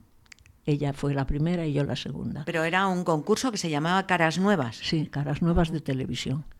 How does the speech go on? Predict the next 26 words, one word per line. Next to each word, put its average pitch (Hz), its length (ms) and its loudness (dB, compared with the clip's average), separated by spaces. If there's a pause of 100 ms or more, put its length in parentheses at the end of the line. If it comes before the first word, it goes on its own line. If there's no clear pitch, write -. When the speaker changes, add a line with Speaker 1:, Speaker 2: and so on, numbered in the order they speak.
(400)
Speaker 1:
Y, 147 380 2
y 135 60 0
lo - 140 -6
gané. 165 300 -2
Y - 20 2
Speaker 2:
Ah, 185 160 4
pero 151 140 4
Speaker 1:
estuve 151 100 6
Speaker 2:
era 185 160 6
para 208 240 4
trabajar, 135 640 2
no 160 400 4
es 160 160 0
que 151 320 0
era 156 180 0
un 156 120 -2
Speaker 1:
No, 175 100 6
Speaker 2:
con- 196 80 8
Speaker 1:
no, 220 160 10
para 170 220 6
trabajar 139 420 2
de 175 100 6
locutora 160 520 6
en 233 100 4
televisión, 143 520 2
Speaker 2:
Ah, 160 100 8